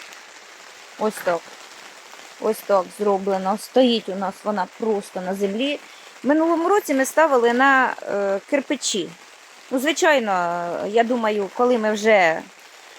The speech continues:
надумаємо їм топити, то ми, е, підставимо туди кирпичі для того, щоб, е, земля не забирала тепло.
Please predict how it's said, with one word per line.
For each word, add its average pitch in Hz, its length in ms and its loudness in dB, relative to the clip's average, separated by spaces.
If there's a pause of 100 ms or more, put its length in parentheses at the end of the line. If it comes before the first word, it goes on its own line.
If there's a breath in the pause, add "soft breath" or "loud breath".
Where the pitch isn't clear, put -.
(140)
надумаємо 220 600 2
їм 202 240 2
топити, 392 420 4 (100)
то 226 100 4
ми, 294 440 4 (460)
е, 214 240 4
підставимо 226 580 2
туди 208 240 -4
кирпичі 285 560 0
для 311 120 0
того, 302 280 2
щоб, 208 400 -2
е, 185 400 2
земля 240 300 2
не 233 120 -2
забирала 196 480 4
тепло. 190 440 -4